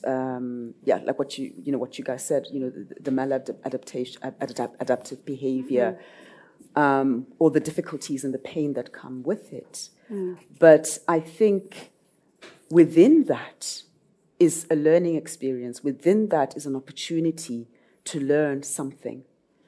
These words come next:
Speaker 1: Um, no matter how horrif-, horrific it may be, there is always something that you can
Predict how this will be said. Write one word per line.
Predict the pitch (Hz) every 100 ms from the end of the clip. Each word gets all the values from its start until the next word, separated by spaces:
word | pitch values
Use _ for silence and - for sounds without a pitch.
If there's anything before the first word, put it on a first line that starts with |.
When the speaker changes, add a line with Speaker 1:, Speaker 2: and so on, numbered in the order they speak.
| _ _ _ _
Speaker 1:
Um, | 143 135 127 127 -
no | 156
matter | 175 175
how | 156 156
horrif-, | 156 135 135 -
horrific | - 135 135 147 -
it | -
may | 127
be, | 120 160 170 117 - _ _ _ -
there | 151
is | 151 -
always | 160 151 -
something | 139 143 135
that | 127 -
you | 131
can | - 123 117